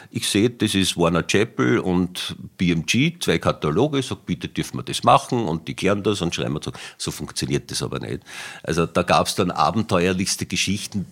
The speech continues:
in dem Right-Gearing. Wir haben eine eigene Mitarbeiterin dafür angestellt,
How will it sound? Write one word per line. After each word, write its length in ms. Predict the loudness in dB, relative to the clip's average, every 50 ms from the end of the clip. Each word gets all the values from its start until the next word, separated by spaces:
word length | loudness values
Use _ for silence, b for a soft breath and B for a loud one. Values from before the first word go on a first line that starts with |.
| -8 -4
in 140 | 0 2 4
dem 160 | 4 4 4
Right-Gearing. 840 | 4 4 4 2 2 -2 -6 -8 -6 -4 -2 0 2 2 2 2 2
Wir 80 | 0 2
haben 60 | 2
eine 100 | 2 0
eigene 240 | 0 0 0 0 0
Mitarbeiterin 680 | -2 -2 -2 -2 -2 -2 -2 -4 -2 -2 0 0 0 0
dafür 280 | -2 -4 -4 -2 -2
angestellt, 720 | -2 -2 -2 -4 -4 -4 -2 0 0 0 0 -4 -8 -10